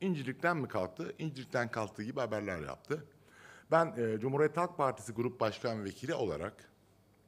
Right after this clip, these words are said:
e, parti olarak İncirlik'ten kalktığını hiçbir zaman için iddia etmedik. Sadece mecliste bu soruldu. E, ben, e, şunu özellikle söylüyorum.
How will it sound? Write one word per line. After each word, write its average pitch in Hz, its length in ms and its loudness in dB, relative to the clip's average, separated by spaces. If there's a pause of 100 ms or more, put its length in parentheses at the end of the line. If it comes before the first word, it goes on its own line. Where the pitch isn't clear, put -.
(960)
e, 92 320 -2
parti 120 340 8
olarak 139 400 6 (120)
İncirlik'ten 117 580 -2
kalktığını 120 560 -2 (120)
hiçbir - 240 -2
zaman 104 240 0
için 80 120 -12
iddia 110 340 0
etmedik. 143 580 -4
Sadece 147 380 0
mecliste 113 480 -2
bu 143 60 -6
soruldu. 82 500 -6 (1000)
E, 101 40 -2 (460)
ben, 185 320 4
e, 123 200 0
şunu 156 200 -6
özellikle 139 500 2
söylüyorum. 104 560 2